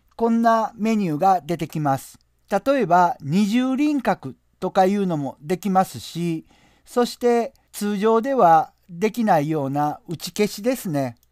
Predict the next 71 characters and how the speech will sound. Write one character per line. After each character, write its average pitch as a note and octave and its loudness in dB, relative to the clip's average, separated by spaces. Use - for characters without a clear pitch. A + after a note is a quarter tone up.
こ C4 0
う C4 0
い A#3+ 2
う B3 -4
打 G3 -8
ち F#3+ -10
消 G3+ 0
し A3+ -6
マ C4+ 4
ー - 0
ク - -10
も G#3 0
で D3+ -6
き D#3 -8
ま C#3 2
す。 - -20
ア C4+ 2
ン C#4 0
ダ C#4 6
ー - -4
バ B3 8
ー F3+ 2
も A#3 -2
つ - -18
け F#3+ 0
る E3+ -4
こ F3+ -6
と F#3 -4
が A3+ 6
で F#3+ 0
き E3 -6
ま C3 2
す。 - -16
こ C#4 -2
の C#4+ 6
よ D4 8
う G3+ 0
に、 G3 -4
今 A#3 8
日 A3 -14
僕 B3+ -2
が B3+ 4
紹 C4+ 0
介 C4 0
し - -10
な C#4 0
か A#3+ 0
っ E3 -4
た C#3+ -4
部 G#3+ -2
分 F3 -4
で D3 0
も、 C#3+ -4
た - -8
く - -18
さ D4+ -2
ん A3 -2
の F#3 0
便 A3+ 6
利 G3 -2
な E3 -2
機 G3 -4
能 D#3 0
が E3+ 0
あ D3+ -4
り D#3+ -2
ま D3+ 0
す。 - -16
た B3 2
だ D4 6
し、 A3+ -6